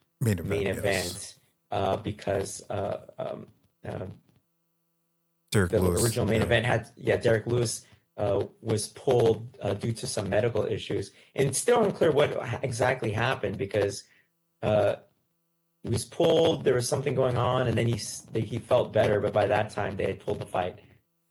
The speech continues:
Speaker 2: So
Speaker 1: Yeah, he,
Speaker 2: so
Speaker 1: he
Speaker 2: that's
Speaker 1: just
Speaker 2: what's, what happened with that.
Speaker 1: Yeah, there wasn't any news after that. It was kinda weird, right?
Speaker 2: No, I think it's pretty good in the sense that
Speaker 1: He
Speaker 2: people
Speaker 1: just
Speaker 2: keep their health
Speaker 1: fucked
Speaker 2: private,
Speaker 1: up.
Speaker 2: so I'm not
Speaker 1: Yeah.
Speaker 2: mad at that.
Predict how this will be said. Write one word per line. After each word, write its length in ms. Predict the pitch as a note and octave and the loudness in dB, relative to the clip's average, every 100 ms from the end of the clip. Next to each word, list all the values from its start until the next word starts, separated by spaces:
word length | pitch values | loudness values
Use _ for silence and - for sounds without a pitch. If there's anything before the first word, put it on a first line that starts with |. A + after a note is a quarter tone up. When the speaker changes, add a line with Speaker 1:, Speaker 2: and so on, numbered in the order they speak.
| G2+ | -4
Speaker 2:
So 260 | F2+ F2 - - - - - - - _ _ _ | -2 -4 -8 -20 -20 -20 -20 -20 -20 _ _ _
Speaker 1:
Yeah, 280 | - F2 D#2 D#2+ _ | -6 -4 -6 -12 _
he, 180 | G2+ G2+ | -4 -4
Speaker 2:
so 80 | F#2 | -2
Speaker 1:
he 40 | G#2 | 0
Speaker 2:
that's 100 | G#2+ | 0
Speaker 1:
just 140 | F#2+ | 0
Speaker 2:
what's, 120 | - G2 | -4 -6
what 240 | F#2+ - | -6 -4
happened 320 | F#2+ - F#2+ | -6 -4 -4
with 80 | F#2 | -2
that. 360 | G2 F#2 F#2+ - - - | -2 -2 -4 -10 -20 -14
Speaker 1:
Yeah, 140 | - F#2 | -4 2
there 100 | B2 | 4
wasn't 260 | D3+ D#3+ B2 | 4 4 4
any 200 | A2 G2 | 4 2
news 460 | F#2 G2 C3+ G#2+ | 2 4 4 2
after 320 | E2 D#2+ - | 0 0 -4
that. 180 | D#2+ D#2 | -4 -4
It 40 | E2 | -6
was 140 | - | -10
kinda 220 | - G#2 | -8 -6
weird, 320 | F2+ G2 F2 | -4 -6 -6
right? 100 | E2 | -2
Speaker 2:
No, 460 | A2 A#2 C3 A2 G#2+ | 2 4 4 4 2
I 80 | - | 0
think 180 | - B3 | 2 4
it's 240 | G3+ F3+ | 4 4
pretty 180 | - G#3+ | 2 2
good 380 | C3+ B2 A2+ - _ - | 6 6 4 0 _ -16
in 280 | - G#2 A#2 | -10 -4 -2
the 80 | A2+ | 0
sense 360 | - G#2 G#2+ - | 0 -4 -4 -2
that 340 | G2 F#2+ - _ _ _ _ - | 0 0 -6 _ _ _ _ -2
Speaker 1:
He 60 | |
Speaker 2:
people 140 | A2 A2+ | 0 0
Speaker 1:
just 100 | - | 0
Speaker 2:
keep 160 | A#2 - | -2 0
their 340 | G2 F#2+ - | 2 0 -2
health 260 | - G#2+ G2+ | -2 0 0
Speaker 1:
fucked 300 | - G2+ F#2+ | 0 2 2
Speaker 2:
private, 120 | G2 | 2
Speaker 1:
up. 80 | A2+ | 0
Speaker 2:
so 220 | A#2 F#2+ - | 0 -2 -4
I'm 160 | G#2 | -4
not 180 | G2 G#2+ | -2 -2
Speaker 1:
Yeah. 40 | |
Speaker 2:
mad 200 | G2 F2 | -2 -4
at 120 | F2 E2+ | -6 -6
that. 280 | F2 - | -10 -10